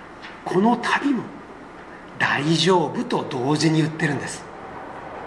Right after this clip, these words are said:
私は陽子と共にイスラエルに飛び、陽子と共に駅を降りて、列車で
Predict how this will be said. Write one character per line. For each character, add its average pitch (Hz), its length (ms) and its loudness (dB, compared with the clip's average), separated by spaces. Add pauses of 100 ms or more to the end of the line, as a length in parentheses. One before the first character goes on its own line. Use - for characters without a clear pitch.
(1900)
私 143 300 0
は 147 160 2 (760)
陽 240 300 6
子 180 160 -6
と - 160 -8
共 147 280 0
に 165 120 4 (1700)
イ - 40 -6
ス 185 140 0
ラ 190 120 6
エ 202 80 4
ル 156 80 -2
に 120 140 -6
飛 135 180 -8
び、 185 140 0 (800)
陽 196 180 4
子 214 120 -2
と - 120 -2
共 - 260 -2
に 165 80 2 (1080)
駅 180 280 2
を 127 100 0
降 143 80 2
り - 80 -2
て、 180 220 -2 (1040)
列 - 200 2
車 - 220 2
で 202 100 0